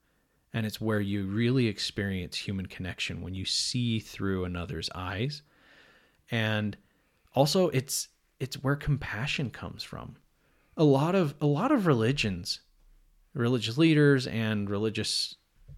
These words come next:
followers talk about love, and, you know, that's what Jesus Christ taught about, love and compassion, love your neighbor. And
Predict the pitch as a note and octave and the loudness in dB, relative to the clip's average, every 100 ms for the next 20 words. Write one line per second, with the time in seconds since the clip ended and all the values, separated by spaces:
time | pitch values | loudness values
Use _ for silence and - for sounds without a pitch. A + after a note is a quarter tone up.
0 | - - D3+ C3+ B2 A#2+ - - - - | -20 2 6 6 4 2 -2 -18 -20 -20
1 | _ _ - D#3 F3 C#3+ A2+ A2 F#2+ - | _ _ -10 -8 -2 0 4 2 2 -8
2 | _ _ _ - B2+ A2+ G#2 G#2+ C3+ C#3 | _ _ _ 0 2 4 4 2 0 -4
3 | - B2 G#2+ B2 G2+ A2+ A2+ B2+ - _ | -4 -2 0 0 0 -2 -2 -6 -6 _
4 | _ - B2 A#2 - A#2 A#2 - - G#2+ | _ 0 2 2 -2 0 0 -2 0 0
5 | G#2 G#2+ A2+ C#3+ - _ _ _ A#2 A2 | 2 2 2 0 -10 _ _ _ -4 -2
6 | A#2+ B2+ A2+ F#2+ F#2+ - - _ _ A2+ | 0 0 0 -4 -6 -10 -20 _ _ -10
7 | - A2 A2+ - B2+ B2+ A2 G2+ - A#2 | -6 -2 -2 0 -2 -2 -4 -8 -6 -4
8 | A#2+ A2+ A2 A2 A#2 A#2+ A#2+ - _ _ | -2 -2 0 0 0 -2 -2 -10 _ _
9 | _ _ _ _ _ _ _ C#3+ C3 C#3 | _ _ _ _ _ _ _ -4 0 2
10 | C#3 C#3+ C3+ | 4 2 0